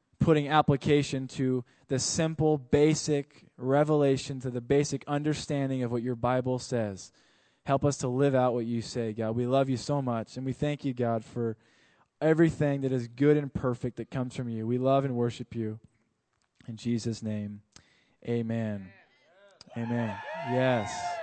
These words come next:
Yes. Now, don't let that just be like a roller, don't let it be a roller coaster ride. Like, keep going, you know, like, stay awake, stay, stay, stay up,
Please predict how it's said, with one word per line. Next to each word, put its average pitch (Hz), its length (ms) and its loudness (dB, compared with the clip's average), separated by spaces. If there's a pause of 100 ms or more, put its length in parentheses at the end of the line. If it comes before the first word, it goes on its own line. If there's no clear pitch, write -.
(1080)
Yes. 123 440 2
Now, 131 160 2
don't 139 220 2
let 156 160 4
that 143 140 2
just 131 160 -6
be 135 140 2
like 123 360 2
a 123 100 -4
roller, 123 280 2
don't 143 160 -6
let 151 180 -4
it 131 100 -10
be 135 100 0
a 123 40 2
roller 117 260 4
coaster 113 320 -4
ride. 104 180 -2
Like, 107 180 -6
keep 131 280 -6
going, 117 460 -2
you 117 140 -8
know, 113 160 -2
like, 107 220 -4 (420)
stay 160 340 8
awake, 143 460 8
stay, 139 640 2 (120)
stay, 147 640 2 (460)
stay 147 360 8
up, 143 200 4